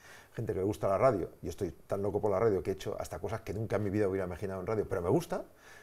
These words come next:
y gente que le gusta escribir y que no tiene pereza, y cualquier tema lo lleva a una buena redacción. Con lo cual, suples, en este caso, es lo que yo defiendo normalmente, y sobre todo cuando empiezas, suples tus carencias en contenido con una,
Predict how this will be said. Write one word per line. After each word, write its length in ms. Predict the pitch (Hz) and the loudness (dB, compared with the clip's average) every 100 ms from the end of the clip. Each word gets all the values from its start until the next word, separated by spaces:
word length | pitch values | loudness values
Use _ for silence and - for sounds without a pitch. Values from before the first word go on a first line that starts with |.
| - - | -16 -6
y 60 | |
gente 240 | - 127 123 | 0 2 4
que 60 | |
le 60 | 107 | 4
gusta 180 | 107 104 | 2 -2
escribir 500 | - 139 190 262 - | 0 2 2 -4 -16
y 60 | 117 | -12
que 100 | 92 | -8
no 100 | 90 | -2
tiene 140 | 104 | 0
pereza, 320 | 101 127 - - | 0 -2 -4 -10
y 60 | |
cualquier 440 | - 120 107 143 131 | 0 2 4 4 4
tema 200 | 147 151 | 4 6
lo 120 | 139 | 4
lleva 320 | 113 123 143 - - - - - - | 6 6 4 0 -14 -16 -20 -18 2
a 100 | 110 | 6
una 200 | 131 139 | 10 10
buena 280 | 117 147 135 | 10 8 8
redacción. 480 | 117 101 90 82 - | 6 4 0 -8 0
Con 100 | 143 | 4
lo 100 | 185 | 8
cual, 300 | 190 220 214 - - - - - | 10 10 10 -2 -18 -20 -20 -18
suples, 580 | - - 170 - 76 - - | -6 -2 0 0 -2 -4 -6
en 80 | |
este 220 | 120 - 131 | -4 -2 -2
caso, 260 | 127 - - | -4 -6 -8
es 240 | 98 - - - | -8 -8 -18 -8
lo 160 | 90 95 | -6 -4
que 120 | 92 | 4
yo 100 | 104 | 4
defiendo 420 | 107 - 123 90 | 4 2 0 0
normalmente, 580 | 85 85 85 82 80 69 - - - - _ _ _ - | -4 -4 -6 -8 -10 -14 -18 -20 -20 -20 _ _ _ -8
y 100 | - | -6
sobre 200 | 92 85 | -2 0
todo 120 | 117 | 2
cuando 180 | 113 90 | 0 -4
empiezas, 280 | 90 82 | -4 -6
suples 400 | - 143 110 - | -2 0 0 -2
tus 180 | - 120 | -4 -4
carencias 540 | - 107 143 - 85 95 | 2 4 4 2 -6 -4
en 140 | 107 | -2
contenido 560 | 139 135 143 156 147 - - - - - | -2 0 0 0 -2 -6 -16 -20 -20 -8
con 300 | - 123 135 - | 0 0 0 0
una, 760 | 123 123 117 107 98 90 85 | 0 2 2 2 0 -2 -6